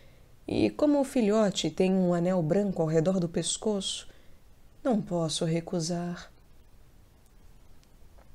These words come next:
O bom rato concordou, mas o gato subiu por trás das paredes da cidade e foi até a igreja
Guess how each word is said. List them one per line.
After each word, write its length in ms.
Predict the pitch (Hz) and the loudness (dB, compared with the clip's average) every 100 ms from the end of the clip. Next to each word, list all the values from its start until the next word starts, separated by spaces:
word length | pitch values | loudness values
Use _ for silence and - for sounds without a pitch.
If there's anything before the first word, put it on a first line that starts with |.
| - - - - - | -20 -20 -20 -20 -4
O 120 | 202 | 0
bom 180 | 175 180 | 4 2
rato 400 | 180 185 180 190 | 2 -2 -2 -2
concordou, 760 | 190 196 190 202 180 160 156 160 - - - - - - - - | -2 -2 -2 -2 2 2 2 0 -10 -20 -20 -20 -20 -20 -20 -6
mas 220 | 220 226 202 | 2 4 4
o 80 | |
gato 320 | 202 214 214 220 | 2 2 0 0
subiu 460 | - 202 226 262 | 0 0 2 0
por 260 | 262 208 - | 0 -6 -6
trás 320 | 196 185 170 | -4 -2 0
das 220 | 170 170 | 0 0
paredes 500 | - 180 240 247 247 | -2 0 0 0 -4
da 100 | 254 | -2
cidade 640 | 247 247 220 208 196 214 208 - - - - - | -2 -2 -2 -4 -6 -6 -8 -14 -20 -20 -12 -2
e 160 | 156 | -2
foi 340 | 151 - 160 156 | -2 -2 0 2
até 380 | 156 - 175 185 | -2 -2 0 2
a 80 | 214 | 0
igreja 640 | 180 170 165 160 170 | 0 0 0 -2 -4